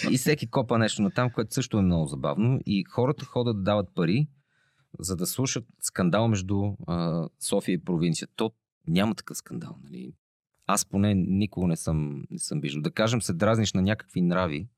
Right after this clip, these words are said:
обаче ти, ти си същия, нали? И това е вече толкова експлоатирано. Само като фанеш шоуто на Слави,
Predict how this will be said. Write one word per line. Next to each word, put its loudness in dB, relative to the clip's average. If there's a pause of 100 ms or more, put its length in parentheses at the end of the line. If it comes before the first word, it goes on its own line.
(560)
обаче -2 (140)
ти, 2 (100)
ти 2 (300)
си -2
същия, -4 (100)
нали? -2
И -4
това 0
е 0 (500)
вече -2
толкова 0
експлоатирано. 0 (100)
Само -2
като -18
фанеш 0
шоуто -2
на 0
Слави, 0